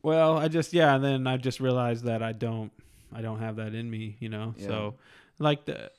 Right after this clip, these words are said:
Speaker 1: so the way, the way I prefer to play sports is, like, more where it's not that much of a strive, like, you know, so my, my big activity here in San Antonio is,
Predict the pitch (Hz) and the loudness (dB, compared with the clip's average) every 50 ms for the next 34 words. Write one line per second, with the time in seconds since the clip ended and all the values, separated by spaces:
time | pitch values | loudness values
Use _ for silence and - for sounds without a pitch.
0 | - - _ _ - - 143 143 143 143 143 151 151 151 151 151 147 143 135 123 | -20 -20 _ _ -6 -4 -2 -2 0 0 0 0 2 2 2 2 0 0 -2 -4
1 | 120 139 135 147 151 147 143 143 151 147 - 135 - - 127 123 120 - - 123 | -4 -4 -2 0 0 2 2 2 2 0 -2 -2 0 0 0 0 0 0 0 0
2 | 120 - - - 123 123 120 120 - - 113 110 110 117 110 107 - 113 117 120 | 0 -2 -2 0 2 2 2 2 2 -2 -4 -2 -2 -2 -2 -2 -2 -4 -2 -2
3 | 120 117 117 117 113 110 107 104 104 - _ _ _ _ _ _ _ _ _ _ | -2 -2 -2 -2 -2 -2 -4 -6 -8 -12 _ _ _ _ _ _ _ _ _ _
4 | _ - - _ - 120 117 117 110 - - 131 120 120 135 143 135 147 151 156 | _ -20 -18 _ 2 4 6 6 4 4 2 2 2 4 4 4 4 6 6 6
5 | 156 151 - - - - - 147 139 143 143 - - - - - - 156 160 160 | 6 4 0 -6 -10 -4 -4 -2 0 0 -2 -2 -4 -8 -4 0 0 2 2 2
6 | - - 151 151 147 143 - - 143 135 123 120 123 127 - _ _ _ _ _ | 2 2 2 2 2 0 -2 -2 0 0 0 0 -2 -4 -6 _ _ _ _ _
7 | _ _ _ - - 143 135 131 123 - - - - - _ _ _ _ _ - | _ _ _ -2 2 4 4 4 2 0 -8 -16 -20 -20 _ _ _ _ _ -2
8 | 123 123 117 117 113 - 113 123 120 117 117 131 127 127 123 123 117 117 - - | 0 0 0 0 -2 0 2 2 2 4 4 6 6 6 6 4 2 0 2 2
9 | - 131 127 123 120 113 110 107 110 - _ _ - 139 135 127 123 117 - - | 4 4 4 4 2 0 -2 -4 -6 -8 _ _ 0 2 2 2 2 0 -2 -2
10 | 127 120 117 107 - 120 117 113 110 107 104 104 101 98 101 - - | -2 -2 -2 -2 -2 -2 0 0 0 -2 -2 -2 -4 -6 -10 -12 -18